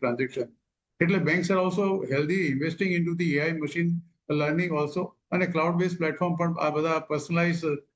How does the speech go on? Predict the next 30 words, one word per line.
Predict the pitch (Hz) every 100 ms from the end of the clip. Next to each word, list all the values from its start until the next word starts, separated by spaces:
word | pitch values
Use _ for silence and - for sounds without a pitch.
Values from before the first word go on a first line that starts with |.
| -
સર્વિસીસમાં | 143 151 147 160 170 135
ઓફર | - 156
કરે | 156 165 180
છે. | 226
અને | 208
ફાઇનાન્શિયલ | 202 175 185 185 196 196 - _ -
ઇન્ક્લુઝન | 160 143 196 190 165
ગવર્મેન્ટનું | 151 175 180 180
પોતાનું | 165 156 220 _ 170 175 165
છે, | 160
પ્રધાનમંત્રી | 151 147 160 156 147 156
જનધન | 139 143 143 151
યોજના | 151 147 147 151 147 - _ _ -
અને | 160
એને | 160 160 151
કરી | 160 143 160
છે. | 165 160
ડિજિટલ | 156 170 170 170
બેન્કિંગ | 156 151 170 151
યુનિટ્સ, | 160 160 -
ડી | 147
બી | 147 165
યુ, | 147 143 _ _ _
અને | 165 170
expanding | 170 185 202 202 175
the | 180
access | 165 190 160
of | 165
the | 170
financial | 170 147 160 151 156